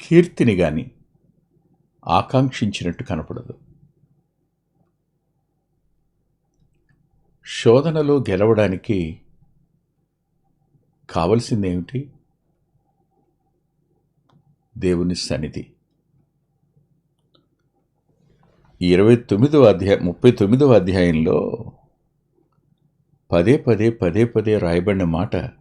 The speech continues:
"యెహోవా అతనికి తోడై ఉండెను గనుక", "యెహోవా అతనికి తోడై ఉండెను గనుక". ఈ పదం చిన్నది కాదండి,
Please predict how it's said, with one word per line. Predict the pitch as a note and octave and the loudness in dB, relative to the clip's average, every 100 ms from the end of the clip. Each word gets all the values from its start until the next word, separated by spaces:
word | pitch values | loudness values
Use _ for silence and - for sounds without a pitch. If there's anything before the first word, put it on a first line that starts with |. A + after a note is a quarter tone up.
| - - - _ _ _ _ _ _ _ _ _ _ _ - - - - | -18 -18 -18 _ _ _ _ _ _ _ _ _ _ _ -16 -14 -16 -2
"యెహోవా | F2+ - A2+ G#2 F#2+ | 0 2 2 4 2
అతనికి | F2+ F2+ E2+ - | 0 -4 -8 -8
తోడై | - E2+ E2 D#2+ | -6 -2 -2 -2
ఉండెను | D2 C#2+ C#2 D2+ - - - - D#2+ | -4 -6 -8 -10 -14 -18 -18 -14 -6
గనుక", | D#2+ D#2 D#2 F2 - - - | -6 -6 -8 -10 -10 -14 -6
"యెహోవా | F2 F2+ G2+ G2 F2+ | -4 -2 -2 -2 -2
అతనికి | E2+ E2+ D#2+ D#2+ | -4 -8 -10 -8
తోడై | - F2 E2+ D#2+ | -4 -2 -2 -4
ఉండెను | D#2 D2 D2+ - | -6 -8 -8 -8
గనుక". | D2+ - - - - - - _ _ _ _ _ _ _ _ _ _ _ _ _ _ _ _ _ _ _ _ - | -10 -10 -14 -16 -20 -20 -20 _ _ _ _ _ _ _ _ _ _ _ _ _ _ _ _ _ _ _ _ -8
ఈ | - - - | -4 -2 -2
పదం | D2 G2+ F2+ E2+ - _ _ _ _ _ _ _ _ _ _ _ _ | 0 0 -2 -6 -18 _ _ _ _ _ _ _ _ _ _ _ _
చిన్నది | _ - - E2+ E2 D#2+ | _ -10 -4 -2 -4 -8
కాదండి, | D#2+ - - - - - | -8 -8 -10 -20 -20 -20